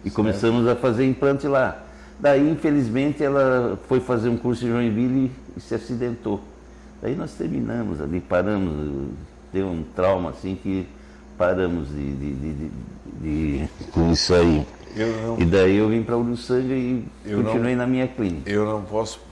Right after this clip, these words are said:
Speaker 2: eu não posso deixar de perguntar. Lá no Paraná, teve algum caso assim de, a gente sabe de barbeiro, né? Eu já entrevistei barbeiro aqui que trabalhava numa
Speaker 1: Fazia,
Speaker 2: cidade chamada
Speaker 1: fazia essa como dentista.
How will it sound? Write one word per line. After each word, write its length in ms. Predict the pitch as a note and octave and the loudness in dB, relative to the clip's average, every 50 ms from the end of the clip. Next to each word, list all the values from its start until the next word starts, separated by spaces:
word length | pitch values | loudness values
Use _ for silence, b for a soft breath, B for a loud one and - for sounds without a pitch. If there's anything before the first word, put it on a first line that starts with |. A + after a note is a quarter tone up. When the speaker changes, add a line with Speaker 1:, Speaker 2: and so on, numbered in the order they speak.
| - - - | -20 -18 -12
Speaker 2:
eu 100 | - G2 | -10 -8
não 120 | F#2+ G2+ G2 | -6 -6 -6
posso 340 | F2+ - A2 A2+ - - G2+ | -6 -6 -6 -6 -6 -6 -6
deixar 320 | G2+ G2 - - A#2 G#2+ | -6 -6 -4 -2 -2 -2
de 80 | G2 F2+ | -2 -2
perguntar. 880 | - G#2 F#2+ F#2 F2 F2 F2 E2+ F2 A2 A#2+ C3 A2+ - - - B B B B B B B B B - | -4 -4 -6 -6 -6 -10 -12 -10 -4 0 2 2 2 0 -2 -10 B B B B B B B B B -8
Lá 160 | - F#3 G#3+ | -6 -4 -4
no 120 | A#3+ A#3 A3+ | -4 -4 -4
Paraná, 400 | - G3 G3 F#3 F3+ E3 B2+ A2+ | -2 0 0 0 0 -2 -2 -2
teve 260 | - - F#3+ F#3 F#3+ | -2 -4 -4 -2 -2
algum 260 | F3 D#3 D3+ D#3+ C#3+ | -2 -2 -4 -6 -8
caso 420 | G#2+ - D3+ D#3 D#3 D3 A2 G#2 G#2 | -6 -2 0 0 2 0 0 -2 -6
assim 320 | G2+ - - C#3+ C#3+ C3+ | -8 -8 -10 -10 -10 -8
de, 320 | A#2+ A2+ A2 G2+ F#2+ F2 F2 - - - - - - - - - - - | -8 -6 -6 -6 -6 -6 -10 -14 -18 -20 -20 -20 -20 -20 -20 -20 -18 -14
a 80 | - G2+ | -12 -12
gente 220 | G#2 A#2+ A2+ - | -10 -10 -12 -12
sabe 240 | - B2+ B2+ C#3+ E3+ | -12 -10 -10 -8 -8
de 80 | F#3 G#3 | -6 -2
barbeiro, 640 | G#3 A#3+ A3+ - F#2 G#2 C3 D#3+ F#3+ E3 B2 G#2+ | 2 2 2 2 2 2 4 4 4 4 2 0
né? 240 | - C3+ D3+ D#3+ A#2+ F#2 F#2+ F#2+ | -2 -4 -4 -6 -6 -6 -6 -6
Eu 240 | F#2+ G2 G2+ G2+ | -6 -4 -4 -6
já 120 | G2+ A2+ A2+ | -6 -6 -8
entrevistei 440 | A2+ G#2+ A#2+ A#2 G#2+ - - C3 C3 | -8 -6 -6 -8 -8 -8 -8 -8 -4
barbeiro 520 | - A#2+ G#2+ F#2+ F#2 G2 A#2+ C3+ B2+ A#2+ | -2 0 -2 0 0 -2 -2 0 0 -2
aqui 180 | G#2 - B2+ B2 | -4 -6 -8 -12
que 100 | A2 G2+ | -12 -10
trabalhava 680 | - G#2+ G2 F#2 F#2 G2 G#2+ A#2 B2 G#2+ G#2 F#2+ - - - B B B B B B B | -8 -4 -2 -2 -2 0 0 0 0 0 -2 -4 -6 -8 -12 B B B B B B B
numa 140 | - F#3+ - | -2 0 0
Speaker 1:
Fazia, 240 | A#2 F#2+ G#2+ A2 A2 | 2 2 2 2 4
Speaker 2:
cidade 320 | A2 G#2 G#2+ - G2+ A#2+ | 4 4 4 4 2 0
chamada 300 | A#2+ - B2+ A#2+ G2+ G2 | -4 -2 0 2 2 4
Speaker 1:
fazia 160 | A2+ A2+ A#2+ A#2 | 4 4 6 6
essa 300 | A#2+ B2+ A#2+ B2 C3 A2+ | 6 6 4 2 0 0
como 240 | G#2+ B2+ B2 B2 | 0 2 2 2
dentista. 520 | A#2 A#2+ A#2+ A2+ G2+ B2 B2 A2 - - | 2 2 2 2 0 0 -2 -2 -4 -8